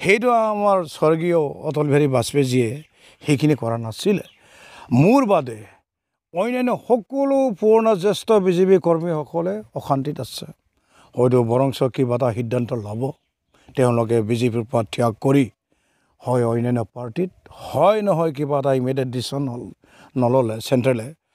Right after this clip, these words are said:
তাৰ মাজত কিবা এটা আলোচনাৰ মাজত তেওঁলোকে কিবা ডিচিশ্যন লোৱাৰ কথা আছে। আজি যিটো বিজেপি নিয়ম চলাইছে,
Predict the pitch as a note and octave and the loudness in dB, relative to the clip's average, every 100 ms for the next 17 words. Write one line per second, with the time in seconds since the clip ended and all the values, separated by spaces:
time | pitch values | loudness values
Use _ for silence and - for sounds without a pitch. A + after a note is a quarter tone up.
0 | _ _ _ B2 B2+ C3 G3 F#3+ C3+ C3+ | _ _ _ -8 -4 -6 -6 -6 -2 2
1 | C3 A#2 A2 C#3+ D#3+ D#3+ G#3 F#3 B2+ A#2 | 2 0 -4 -4 -4 -4 -6 -2 -2 -2
2 | B2 A2 A#2 A2 A2 B2+ A2 A2+ A2+ - | -4 -6 -6 -6 -6 -4 -4 -6 -10 -12
3 | C3 B2 - - - - - C#3+ E3+ B3 | -12 -14 -18 -20 -18 -18 -4 0 2 0
4 | B3 C4 B3 A3 G#3 G#3 G3+ C#3 D3+ F#3 | 0 0 0 0 0 2 2 2 0 -2
5 | - D3+ C#3 - | -4 -6 -8 -10